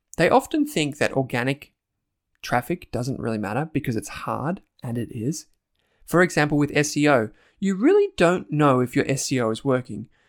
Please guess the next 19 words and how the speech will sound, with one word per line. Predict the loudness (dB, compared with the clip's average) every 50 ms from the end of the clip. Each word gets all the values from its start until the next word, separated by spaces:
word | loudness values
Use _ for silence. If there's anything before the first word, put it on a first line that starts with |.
| _ _ _
for | -4 -4 -4
three, | -4 -4 -4 -2 0 2 2 2 0 -2 -4 -8 -14 _ _ _ _ _ _
six, | -4 -2 0 2 0 0 0 -6 -12 -12 -14 _ _ _
nine | -6 -4 0 2 2 4 4 2 2
months | 2 0 0 -2 -4 -4
after | -4 -4 -4 -4 -4 -4
you | -2 -2
actually | -2 -4 -6 -6 -6 -6 -8
post | _ _ -2 2 4 6 6 6 4 2 -4 -10 -12 -12 _ _ _ _ _ _ _ _ _ _
the | -6
blog | -2 2 4 4 4 6 6
post | 6 6 6 4 4 0 -4
or | -6 -6
the | -6
product | -4 _ -2 0 2 2 2 0 -2 -6 -14 -10
or | -8 -8 -8
the | -6
Shopify | -6 -2 0 0 0 0 -2 -8 -4 -4 0 0 0 0 -2 -6 _ _ _ _ _
product | -8 -6 -6 -4 -4 -8 -10 _ -20